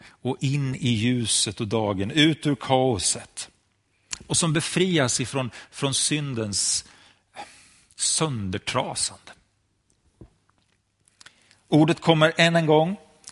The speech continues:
in med ljus, in i varje mörk situation. Han kommer med liv till det som är förkrympt och det som är dött. Och den här morgonen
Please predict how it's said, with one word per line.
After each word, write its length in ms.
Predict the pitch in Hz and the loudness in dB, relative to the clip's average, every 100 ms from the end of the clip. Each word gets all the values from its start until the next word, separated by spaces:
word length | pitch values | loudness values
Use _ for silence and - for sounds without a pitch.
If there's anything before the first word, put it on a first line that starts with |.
| _ | _
in 380 | 143 147 160 147 | 2 4 4 0
med 100 | 131 | 0
ljus, 680 | 113 143 143 135 - - - - _ | 2 0 0 -2 -2 -2 -6 -16 _
in 320 | - 139 127 - | 0 0 0 -4
i 120 | 107 | -4
varje 600 | 95 117 110 92 95 95 - _ - | -2 -2 -2 -4 -6 -8 -12 _ -8
mörk 440 | 113 117 107 - | -4 -4 -6 -10
situation. 720 | - - - - 143 127 113 - _ _ _ _ - _ _ _ _ _ | -10 -8 -10 -12 -12 -14 -18 -20 _ _ _ _ -20 _ _ _ _ _
Han 100 | 139 | -2
kommer 220 | 147 143 | 2 4
med 140 | 143 143 | 4 4
liv 640 | 139 160 180 190 180 160 - _ _ _ _ _ _ _ _ | 4 4 4 2 0 -4 -10 _ _ _ _ _ _ _ _
till 140 | - 123 | -2 0
det 140 | 123 | 2
som 220 | - 117 | 0 -2
är 240 | 113 110 110 _ _ - | -2 -2 -4 _ _ -8
förkrympt 800 | 127 - 123 139 151 131 - | -8 -4 -2 -2 -2 -10 -10
och 60 | - | -8
det 140 | 127 | -6
som 220 | 120 117 - | -6 -6 -6
är 180 | - | -8
dött. 640 | 113 104 147 - _ - - _ _ - _ _ _ | -6 -6 -6 -12 _ -14 -14 _ _ -20 _ _ _
Och 120 | - 135 | -4 -2
den 100 | 135 | 0
här 180 | 143 | 0
morgonen 560 | 151 151 120 123 131 120 | -2 -6 -8 -10 -10 -12